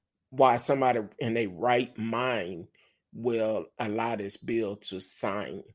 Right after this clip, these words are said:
to, uh, go forward. So that's something that we have to,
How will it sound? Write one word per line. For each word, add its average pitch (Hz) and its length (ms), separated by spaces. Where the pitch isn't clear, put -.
to, 110 200
uh, 95 140
go 98 300
forward. 117 580
So 131 300
that's 107 280
something 107 480
that 87 220
we 110 140
have 104 320
to, 92 320